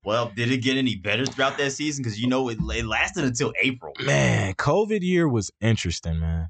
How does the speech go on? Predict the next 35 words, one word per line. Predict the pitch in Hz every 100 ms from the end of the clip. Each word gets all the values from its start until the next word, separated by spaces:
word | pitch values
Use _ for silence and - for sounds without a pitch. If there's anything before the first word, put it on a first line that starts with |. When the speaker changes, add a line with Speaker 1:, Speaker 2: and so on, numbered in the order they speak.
| -
Speaker 2:
It | 101
was | 110 101 92
just, | 92 87 82 - - _ _ _ _ _ _ _
it, | 113 127
it | 117
kinda, | 120 135 131 117 107
that | 113 127
was | 131
the | 117 117
year | 117 120 113
where | 110 107 92
it | 92 110
was | 101 95 -
just, | 92 82 - - _ _ _ _ _ _ _ _ _ _ _ _ _ _
nothing | 110 113 127 - 127 120
was | 107 104
scripted. | - - 101 - 78 - _ _ _ _ _
I | 98 98
can | 98
just | 90 -
say, | 95
like, | 90 92 92
no, | 95 107
Speaker 1:
Nothing | 90 92
Speaker 2:
there | 120 117
Speaker 1:
was | 117 104
Speaker 2:
was |
no | 117 127
Speaker 1:
scripted. | 120
Speaker 2:
book | 113 117 - - _ _ _ _ _ _ _ _ _ -
on, | 107 98
like, | 95 90
how | 90 110 113
to, | 110 104 98 - _ _ _ - 87 -
like, | 82